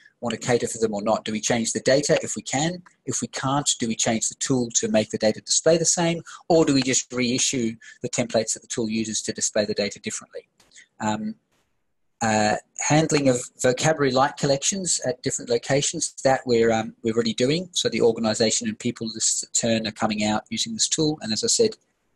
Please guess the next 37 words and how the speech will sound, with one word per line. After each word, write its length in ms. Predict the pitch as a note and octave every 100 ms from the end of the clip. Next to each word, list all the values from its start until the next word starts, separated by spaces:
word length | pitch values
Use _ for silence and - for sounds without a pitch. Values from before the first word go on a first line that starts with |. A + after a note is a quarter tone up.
| -
uh, 100 | A#2
Geological 420 | G#2 A#2 G#2+ - -
Survey 280 | A2+ G#2+
of 80 | G2+
Queensland's 420 | - G#2 - G2+
probably 180 | - G#2+
gonna 100 | G3+
do 20 | G3
the 60 |
same. 320 | - D3 C#3+ - _ - - - _ _ _
Something 320 | - F3+ F3+ E3+
that 80 |
I'm 160 | D3 C#3
thinking 280 | - F3 F3
about 200 | D3 C#3+
doing, 220 | D#3 D#3
and 80 | C#3
Simon, 380 | - D3+ D3 C#3+
you 100 | C3+
might 180 | C3+ C#3 -
be 120 | C#3
interested, 460 | C3 C3 D#3 - - - - D#4
<laughs> 320 | - - -
is 280 | - C3 -
to 180 | - C#3+
make 300 | C3+ C#3 C#3 -
a 100 | A#2+
graphical 800 | C#3 D#3 - - C#3+ A2+ G#2+ - - -
display 680 | B2 - - A#2+ A2+ A2+ -
of 280 | A2+ A2 G#2+ - _ _
a 60 | -
particular 420 | A#2+ F#3 F#3+ B2+
vocab, 420 | A2 G#2+ A2+ -
the 80 | -
timescale 680 | - C3 - - - A2
vocab. 420 | G2+ G2 - G#2+ - - _ _ _ _ _ -
And 280 | A#2 A2+